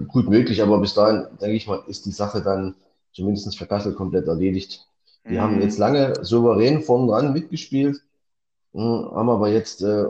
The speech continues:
Speaker 1: Niederlagen eingesteckt, auch gegen Mannschaften aus dem Tabellenkeller. Und das ist, äh,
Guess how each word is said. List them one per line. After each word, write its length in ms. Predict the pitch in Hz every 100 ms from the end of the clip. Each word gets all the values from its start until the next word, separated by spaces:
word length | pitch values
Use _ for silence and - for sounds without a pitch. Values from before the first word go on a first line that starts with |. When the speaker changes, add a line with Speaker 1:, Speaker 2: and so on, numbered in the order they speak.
| - -
Speaker 1:
Niederlagen 440 | 101 117 110 107 104
eingesteckt, 640 | 104 104 - 95 - _
auch 240 | 98 113 -
gegen 300 | 98 98 98
Mannschaften 480 | 101 117 101 -
aus 160 | 95 95
dem 100 | 101
Tabellenkeller. 640 | 101 90 110 117 110 110
Und 220 | - 98 87
das 220 | 98 -
ist, 260 | 85 -
äh, 260 | 80 90 87